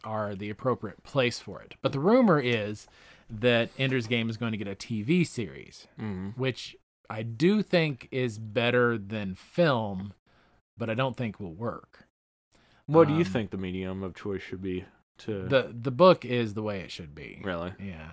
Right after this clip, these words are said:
Speaker 1: I mean, 'cause the, <sighs> the reason that I don't think film or T V can do it justice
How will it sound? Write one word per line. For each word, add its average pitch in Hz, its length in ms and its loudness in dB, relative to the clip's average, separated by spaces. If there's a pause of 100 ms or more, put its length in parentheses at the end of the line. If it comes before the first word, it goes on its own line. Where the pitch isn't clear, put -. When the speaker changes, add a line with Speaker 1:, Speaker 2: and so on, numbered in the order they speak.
(120)
Speaker 1:
I 113 80 -4
mean, 123 160 -2
'cause 143 200 2
the, 135 160 0 (580)
<sighs> - 420 -12
the 135 140 2
reason 165 540 6
that 131 100 6
I 120 80 8
don't 123 260 2
think 110 540 -4 (400)
film 123 640 0
or 107 100 -6
T 113 220 -2
V 107 200 -4
can 113 180 -4
do 113 100 -2
it 90 140 -6
justice 101 720 -6